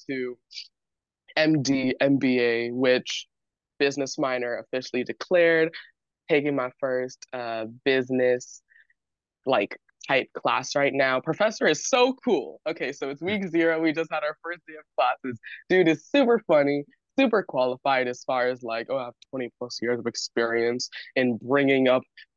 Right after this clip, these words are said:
failing businesses" type of thing. But he's actually, like, pretty cool. So,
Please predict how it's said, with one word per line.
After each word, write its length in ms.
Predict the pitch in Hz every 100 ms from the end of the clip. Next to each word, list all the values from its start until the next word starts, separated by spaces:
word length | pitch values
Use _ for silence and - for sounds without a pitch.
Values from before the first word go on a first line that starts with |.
| _
failing 460 | 135 131 131 131 127
businesses" 460 | 135 131 131 139
type 240 | 135 143 139
of 100 | 139
thing. 140 | - - - -
But 180 | 208 233
he's 180 | 220
actually, 400 | 190 180 185 175
like, 260 | 165 143 - _ _
pretty 220 | 151 127 -
cool. 280 | 127 - 139
So, 300 | - -